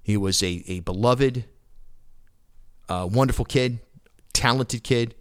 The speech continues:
artistic kid, generous person who had, uh, the, the, you know, just ran into something extremely unfortunate, a death being ruled suspicious right now,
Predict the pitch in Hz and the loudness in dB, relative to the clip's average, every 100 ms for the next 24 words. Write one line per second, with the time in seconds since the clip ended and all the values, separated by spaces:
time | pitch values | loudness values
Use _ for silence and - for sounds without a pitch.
0 | - - - 98 - 127 - 127 - 117 | -18 -10 -4 -2 0 -2 -2 -4 0 0
1 | 117 - - - _ - - 123 127 120 | 0 -8 -20 -20 _ -2 2 4 4 4
2 | - 120 113 120 120 - - - _ - | 6 6 4 -2 -4 -6 -16 -20 _ 2
3 | 123 107 101 110 104 101 101 95 - _ | 4 4 2 2 4 2 0 -4 -18 _
4 | - - 98 95 92 90 101 95 95 87 | -20 -4 0 0 0 -2 -4 -6 -10 -6
5 | 123 95 92 98 104 113 117 - - 104 | -4 -4 -2 -2 0 2 0 0 0 -2
6 | 90 - - 131 131 120 95 - 117 104 | -2 -2 0 2 2 0 -2 0 0 2
7 | 95 85 95 104 - 104 95 104 98 - | 0 -2 2 2 2 -2 0 -2 -2 -2
8 | 87 - - 123 101 - 98 87 92 90 | -2 4 4 4 0 0 0 0 0 0